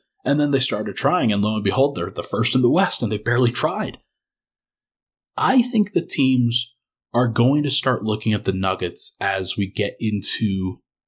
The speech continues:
twenty twenty-three and think, Okay, that is the team we have to take down.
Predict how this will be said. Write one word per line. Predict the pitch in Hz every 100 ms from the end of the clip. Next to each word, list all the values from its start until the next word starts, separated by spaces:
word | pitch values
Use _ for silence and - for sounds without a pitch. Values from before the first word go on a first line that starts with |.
| _
twenty | - - 117 110
twenty-three | 107 107 98 90 - 101 87 87 _ _ _ _ -
and | 104
think, | - 110
Okay, | 135 127 104 71 - _ _ _ _ _ _ - 98
that | 117 131 175
is | 190 -
the | 127
team | - 123
we | 117
have | 110 104 -
to | -
take | 98 92 -
down. | 76 -